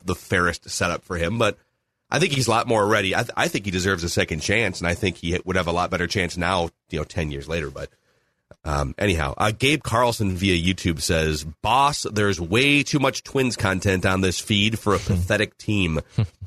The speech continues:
Speaker 1: And you're probably right. You know, we put a six-month kibosh on Twins discussion about a year ago at this time.
Speaker 2: Yep.
Speaker 1: 'Cause if, if they weren't gonna be relevant,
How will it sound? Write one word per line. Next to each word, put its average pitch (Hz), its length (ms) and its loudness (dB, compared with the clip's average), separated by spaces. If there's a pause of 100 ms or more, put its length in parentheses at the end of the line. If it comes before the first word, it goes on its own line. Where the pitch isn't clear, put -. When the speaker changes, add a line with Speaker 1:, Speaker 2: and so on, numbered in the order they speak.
(140)
Speaker 1:
And 90 100 -4
you're 85 120 0
probably 101 520 2
right. 82 480 0
You 98 100 -4
know, 95 120 2
we 107 220 2
put 107 180 0
a 87 140 2
six-month 110 640 -2
kibosh 95 420 0
on 87 180 0
Twins 98 300 -2
discussion 80 720 -2 (380)
about 135 220 2
a 104 40 0
year 110 240 2
ago 80 240 0
at 78 100 -6
this 82 180 -6
time. 85 380 -2 (100)
Speaker 2:
Yep. 90 180 0 (260)
Speaker 1:
'Cause 73 200 -8
if, 69 120 -10 (200)
if - 120 -20
they 95 140 0
weren't 101 180 2
gonna 107 160 2
be 107 120 2
relevant, 113 600 2